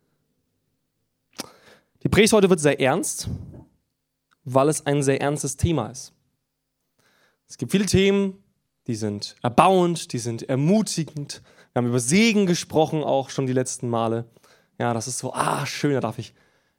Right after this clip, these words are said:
nehmen und empfangen und der Herr schenkt mir etwas. Und ich werde euch heute in dieser Predigt herausfordern.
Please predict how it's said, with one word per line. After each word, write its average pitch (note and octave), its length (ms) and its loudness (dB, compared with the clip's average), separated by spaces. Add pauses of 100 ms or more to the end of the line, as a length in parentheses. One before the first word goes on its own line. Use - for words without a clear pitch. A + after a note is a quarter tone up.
nehmen F3 720 4
und C#3+ 180 -8
empfangen E3+ 1160 -2 (440)
und B2+ 460 0 (300)
der C3 80 0
Herr D3 240 4
schenkt F#3+ 420 2
mir E3 140 2
etwas. D3+ 560 -2 (1040)
Und C3+ 120 2
ich C#3 140 0
werde F3 300 6
euch D#3 260 0
heute F#3 300 4
in D#3+ 160 -2
dieser C#3+ 180 0
Predigt - 380 -2
herausfordern. A#2+ 760 0